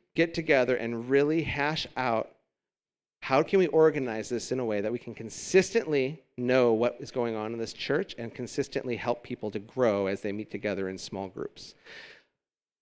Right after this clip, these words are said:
I'm excited for that. Um, I'm thinking it's something that our church has done well in the past, and I think we can do it well again with a little bit of vision. In March,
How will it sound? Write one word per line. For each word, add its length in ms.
I'm 140
excited 360
for 180
that. 260
Um, 340
I'm 220
thinking 280
it's 100
something 260
that 60
our 80
church 300
has 160
done 300
well 280
in 100
the 80
past, 440
and 80
I 40
think 180
we 100
can 160
do 160
it 100
well 320
again 640
with 160
a 40
little 240
bit 160
of 100
vision. 380
In 160
March, 520